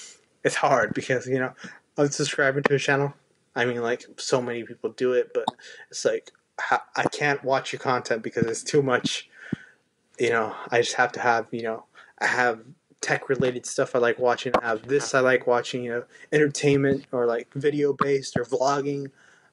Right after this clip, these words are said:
um, like, there's all, so many different people that I like, and then,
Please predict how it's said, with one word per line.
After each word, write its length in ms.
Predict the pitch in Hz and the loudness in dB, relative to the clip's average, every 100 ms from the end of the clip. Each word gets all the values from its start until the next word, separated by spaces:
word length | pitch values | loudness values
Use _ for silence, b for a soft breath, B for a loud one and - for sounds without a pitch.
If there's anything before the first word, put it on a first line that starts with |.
| - | -12
um, 220 | 107 107 _ b b b b _ | -12 -14 _ b b b b _
like, 400 | 110 - - - _ _ | -16 -12 -14 -16 _ _
there's 220 | 123 - | -6 -4
all, 120 | 104 131 | -6 -4
so 260 | - 151 | 0 0
many 220 | 139 135 | 0 -2
different 280 | 127 123 117 | -2 -6 -6
people 220 | 127 120 120 | -8 -4 0
that 140 | 117 | 0
I 60 | 117 | 0
like, 340 | 113 113 - | -2 -4 -4
and 100 | 117 | -6
then, 180 | 120 | -6